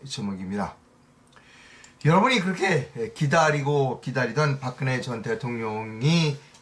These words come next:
모습을 드러냈습니다. 어제 아침에 삼성병원에서 퇴원을 하셔서 동작동 국립묘지에 가서 자신이 아버지 어머니에게 참배를 하고, 그리고 어제 오후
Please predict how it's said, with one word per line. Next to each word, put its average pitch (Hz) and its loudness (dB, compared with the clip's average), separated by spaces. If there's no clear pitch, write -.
모습을 131 0
드러냈습니다. 101 -6
어제 131 0
아침에 143 0
삼성병원에서 135 -2
퇴원을 127 -4
하셔서 101 -4
동작동 113 -4
국립묘지에 135 0
가서 104 2
자신이 123 -2
아버지 120 -2
어머니에게 107 -2
참배를 147 0
하고, 110 -4
그리고 113 -2
어제 120 -2
오후 151 2